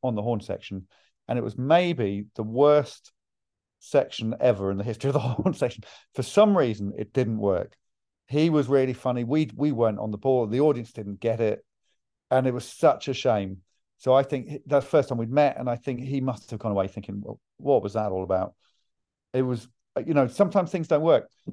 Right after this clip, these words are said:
But then luckily he did Taskmaster, and he was, I don't know if we were friends, but we got on really well, and he was so funny. And, uh, he lives in Dublin. And what I really enjoyed about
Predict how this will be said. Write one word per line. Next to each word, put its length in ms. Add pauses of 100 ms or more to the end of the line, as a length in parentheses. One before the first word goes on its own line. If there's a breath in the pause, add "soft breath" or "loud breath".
(280)
But 80
then 160
luckily 300
he 80
did 280
Taskmaster, 580
and 100
he 80
was, 240 (600)
I 80
don't 100
know 60
if 120
we 80
were 100
friends, 320
but 100
we 140
got 280
on 80
really 220
well, 200
and 80
he 60
was 160
so 200
funny. 440 (680)
And, 520
uh, 420 (480)
he 120
lives 140
in 80
Dublin. 420 (240)
And 120
what 120
I 60
really 200
enjoyed 300
about 240